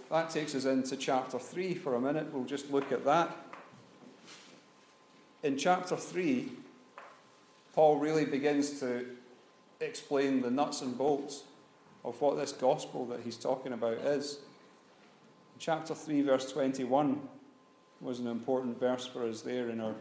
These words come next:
our journey through Romans. "But now a righteousness from God apart from law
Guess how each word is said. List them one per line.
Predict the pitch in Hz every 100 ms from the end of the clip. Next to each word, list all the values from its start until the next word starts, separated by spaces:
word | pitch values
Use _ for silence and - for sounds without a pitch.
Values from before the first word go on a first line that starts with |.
| - -
our | 131
journey | 110 120 120 120 113 - -
through | - 135 123
Romans. | 117 127 127 110 - - - - - - - _ -
"But | 139
now | 139 151 160 147 - - - - - -
a | 123
righteousness | 117 143 170 160 165 - 151 139
from | - 151 147 151
God | 127 127 127 123 - - - - -
apart | 120 - - 151 170 -
from | - 139 117
law | 110 101